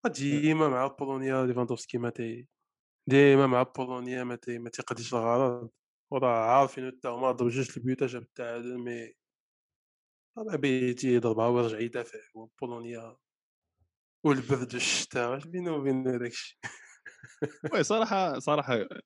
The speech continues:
Speaker 2: ايفيكتيفمون، باش تحدد شي، آه، أسوأ لاعب من غير داك بوراق اللي توقعنا، اللي هو ماشي خي-، هو خيبة الظن أكثر من أنه أسوأ، ومي بزاف د اللعابة صراحة ما كاينش بزاف، ولكن ما يمكنلكش تحط صبعك على واحد فيهم تقول، آه،
Speaker 1: وي، وي،
Speaker 2: هذا
Speaker 1: حيت،
Speaker 2: لاعب.
Speaker 1: آه، داك الشيء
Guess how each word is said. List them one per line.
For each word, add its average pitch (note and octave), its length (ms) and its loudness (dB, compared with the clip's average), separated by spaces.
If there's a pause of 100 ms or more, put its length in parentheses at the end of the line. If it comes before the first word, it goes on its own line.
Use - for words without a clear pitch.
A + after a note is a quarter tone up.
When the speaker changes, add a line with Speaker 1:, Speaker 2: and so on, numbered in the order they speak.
Speaker 2:
ايفيكتيفمون، A2+ 460 -2
باش A#2 160 0
تحدد G#2 380 -20
شي، A#2+ 420 -8
آه، - 360 -16
أسوأ B2+ 260 -4
لاعب B2 420 0
من A2 100 0
غير A2+ 240 0 (400)
داك - 280 -12
بوراق C3+ 380 -2
اللي G#2+ 120 -4
توقعنا، - 420 -8
اللي D#3+ 300 -4
هو E3 140 6
ماشي G3 400 -2
خي-، E3+ 280 0
هو B2 120 4
خيبة D#3 240 2
الظن C3 300 0
أكثر A#2 260 -4
من A#2 80 -2
أنه A2+ 280 -4
أسوأ، F3 260 -6
ومي D3+ 280 -4
بزاف C#3 300 -6
د - 80 -20
اللعابة B2 300 -4
صراحة C3 360 -10
ما B2 300 -10 (720)
كاينش F3+ 400 -2
بزاف، B2+ 300 -2
ولكن D3 300 -2
ما D3 60 -2
يمكنلكش D3 300 -4
تحط - 200 -16 (580)
صبعك - 320 -12
على A#2 120 -8
واحد A#2+ 260 -6
فيهم A2 380 -14 (260)
تقول، A2+ 380 -6
آه، G#2+ 280 -10
Speaker 1:
وي، G#3+ 60 4
وي، G#3+ 120 2
Speaker 2:
هذا G3 80 -2
Speaker 1:
حيت، - 220 0
Speaker 2:
لاعب. D3+ 120 6
Speaker 1:
آه، C#3 320 2
داك D3+ 120 0
الشيء E3+ 440 0